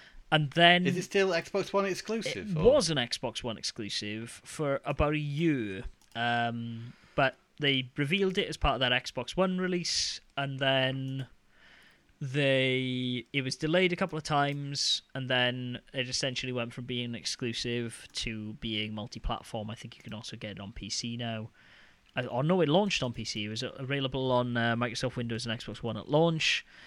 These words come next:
Speaker 1: and then a year later it came out on the P S four.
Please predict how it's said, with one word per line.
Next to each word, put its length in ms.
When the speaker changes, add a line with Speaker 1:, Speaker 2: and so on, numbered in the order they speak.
Speaker 1:
and 140
then 640
a 80
year 300
later 460
it 140
came 280
out 320
on 300
the 60
P 120
S 100
four. 360